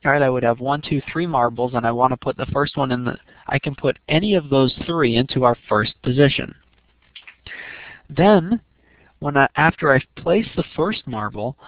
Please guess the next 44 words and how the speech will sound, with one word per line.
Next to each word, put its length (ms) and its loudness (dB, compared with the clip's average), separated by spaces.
I 60 -2
only 200 -2
have 220 0
two 160 -8
marbles 420 -4
left, 280 2
so 80 -4
I 120 -2
have 180 -2
two 280 -4
options 680 0
for 100 -8
the 220 -2
second 440 0
place. 500 -8
And 100 -4
when 140 0
I 80 4
go 240 2
on 160 0
to 120 -12
the 220 0
third 260 0
spot, 460 2
I've 160 -2
already 260 2
placed 340 -2
two 120 -6
marbles, 440 -4
so 180 0
I 80 -6
have 340 2
only 280 -4
one 360 -2
option 480 0
for 100 -6
the 100 -2
third 300 -2
place. 400 -6
In 160 -6
other 220 2
words, 260 -2
you 100 -4
would 140 -2